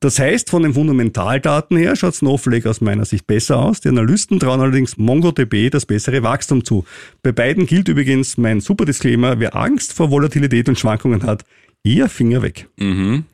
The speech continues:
Speaker 2: ja. Kommen wir noch zu zwei großen Bankaktien, bei denen es Neuigkeiten gibt. Zum einen die Deutsche Commerzbank. Diese erwartet nun beim Zinsüberschuss für heuer acht Milliarden Euro. Das sind um zweihundert Millionen mehr als noch im August. Angesichts der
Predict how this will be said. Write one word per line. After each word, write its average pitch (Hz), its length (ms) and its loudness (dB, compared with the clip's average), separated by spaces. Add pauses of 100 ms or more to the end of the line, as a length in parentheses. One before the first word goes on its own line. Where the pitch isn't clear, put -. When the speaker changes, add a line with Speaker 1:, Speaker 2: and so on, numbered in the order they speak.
Speaker 2:
ja. 90 240 -2 (320)
Kommen 156 160 0
wir 214 80 2
noch 185 140 0
zu - 120 -4
zwei 143 220 -2
großen 143 420 0
Bankaktien, 135 840 0
bei 147 100 0
denen 131 400 0
es - 240 -4
Neuigkeiten 123 560 0
gibt. - 260 -4
Zum 165 180 0 (140)
einen 190 300 0
die 151 100 -2
Deutsche 117 380 -2
Commerzbank. 131 680 0 (560)
Diese 214 220 2
erwartet 156 360 0
nun 156 220 2
beim 143 220 2
Zinsüberschuss 156 720 0
für 131 220 -2
heuer 123 180 0
acht 131 260 -4
Milliarden 143 300 2
Euro. 139 300 0
Das 147 160 -2
sind 143 120 0
um 131 140 0
zweihundert 143 560 0
Millionen 123 380 2
mehr 107 180 2
als 123 140 -4
noch 120 80 2
im 113 120 2
August. - 600 -2
Angesichts 120 500 -2
der 104 300 -2